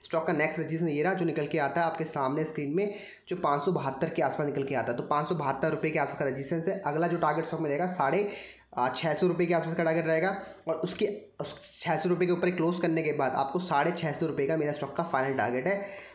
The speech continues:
जो बहुत जल्द आपको आते हुए नज़र आ सकता है, राइट। तो भाई, ये थी आपकी भारतीय Airtel और Telecom sector के लिए एक positive खबर। अगर आपने stocks को अभी तक hold किया है, तो hold करो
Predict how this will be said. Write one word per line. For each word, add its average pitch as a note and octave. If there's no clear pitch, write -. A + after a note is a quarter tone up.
जो E3
बहुत D3+
जल्द D#3+
आपको D3
आते C3+
हुए C3+
नज़र C3+
आ A2
सकता -
है, -
राइट। G#3+
तो D3
भाई, E3+
ये D#3+
थी F#3+
आपकी E3+
भारतीय D3
Airtel F3+
और D#3
Telecom D3
sector E3
के E3
लिए D#3
एक -
positive C#3+
खबर। D3
अगर D3
आपने C#3+
stocks D3+
को C#3
अभी D#3+
तक F3+
hold F3
किया F3+
है, F3+
तो G3
hold F3
करो G3